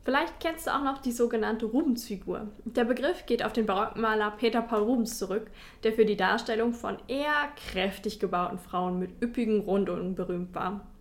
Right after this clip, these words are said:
Es spricht jedoch vieles dafür, dass dies kein geltendes Ideal war zu dieser Zeit. Vermutlich war es eher Rubens persönliche Vorliebe und eher in Flandern und in den Niederlanden verbreitetes Ideal.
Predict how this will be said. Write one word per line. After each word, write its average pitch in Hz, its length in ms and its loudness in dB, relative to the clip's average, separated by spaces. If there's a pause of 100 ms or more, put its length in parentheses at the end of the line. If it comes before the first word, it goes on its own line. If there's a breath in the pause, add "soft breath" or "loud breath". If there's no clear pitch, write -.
(920 loud breath)
Es 240 100 0
spricht 349 280 0
jedoch 302 160 -2
vieles 427 340 4
dafür, 285 400 0 (260)
dass 240 280 -2
dies 294 320 -4
kein 320 340 -6
geltendes 254 400 -2
Ideal 226 420 2
war 175 140 -4
zu 196 100 -8
dieser 185 300 -6
Zeit. 196 320 -8 (760 loud breath)
Vermutlich 330 640 4
war 247 180 2
es 247 100 -2
eher 254 340 -2
Rubens 262 360 2
persönliche 226 600 4
Vorliebe 196 720 -2
und 233 400 4 (100)
eher 269 300 -2
in 247 120 -2
Flandern 247 640 -2
und 214 160 -2
in 202 120 -2
den 202 100 0
Niederlanden 196 580 2
verbreitetes 190 600 -4
Ideal. 190 380 -6